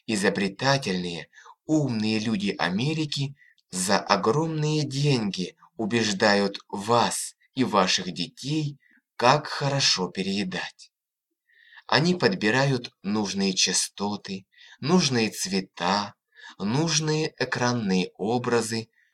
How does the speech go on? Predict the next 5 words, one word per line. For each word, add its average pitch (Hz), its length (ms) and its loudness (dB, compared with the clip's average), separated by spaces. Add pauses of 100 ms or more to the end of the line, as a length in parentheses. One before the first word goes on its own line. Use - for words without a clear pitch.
чтобы 98 500 0
вы 131 280 -2
накупили 123 880 -4 (220)
побольше 104 580 2
сладкого. - 800 -6